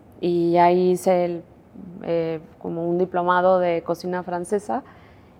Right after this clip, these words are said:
Em, en ese entonces no, no había tantas opciones para estudiar en México, y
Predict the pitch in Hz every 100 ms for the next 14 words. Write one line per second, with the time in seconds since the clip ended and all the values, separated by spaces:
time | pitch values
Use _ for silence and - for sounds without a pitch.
0 | - - 175 170 170 170 170 165 165 160
1 | - - - 175 180 202 196 196 190 196
2 | 196 139 190 185 185 196 190 190 196 190
3 | 190 - 190 196 202 - 180 180 - 185
4 | 185 190 190 190 185 - 247 - - -
5 | - - - - 175 170 170 165